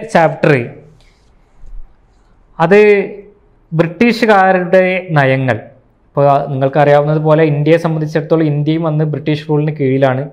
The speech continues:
ഇന്ത്യ ബ്രിട്ടൻ്റെ കോളനിയാണ്. ലോകത്തുടനീളം ബ്രിട്ടീഷ് വിരുദ്ധമായ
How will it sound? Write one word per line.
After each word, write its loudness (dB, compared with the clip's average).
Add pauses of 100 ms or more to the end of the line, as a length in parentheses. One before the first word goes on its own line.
ഇന്ത്യ -4
ബ്രിട്ടൻ്റെ -6
കോളനിയാണ്. -6 (600)
ലോകത്തുടനീളം 4 (460)
ബ്രിട്ടീഷ് 0
വിരുദ്ധമായ 2